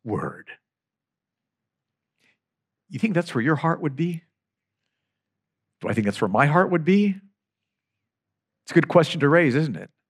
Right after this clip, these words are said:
I think this psalmist knows some things that we need to understand better. So I asked the question,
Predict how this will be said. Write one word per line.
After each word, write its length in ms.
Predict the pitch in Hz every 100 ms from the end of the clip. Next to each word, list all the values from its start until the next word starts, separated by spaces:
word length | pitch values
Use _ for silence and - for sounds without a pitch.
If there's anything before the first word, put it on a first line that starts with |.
| _ _ _ _ _ _
I 100 | 123
think 180 | 208 190
this 120 | 160
psalmist 500 | - 175 170 143 -
knows 260 | 151 175
some 180 | - 135
things 300 | 117 113 101
that 100 | 127
we 80 | 117
need 160 | 127 -
to 240 | 113 107
understand 540 | - 120 113 - 117 110
better. 360 | 92 73 - _ _ _ _ _ _ _ _ _ _ _ _
So 180 | - 139
I 80 | 147
asked 180 | 185 -
the 60 |
question, 580 | - 196 185 - 160 156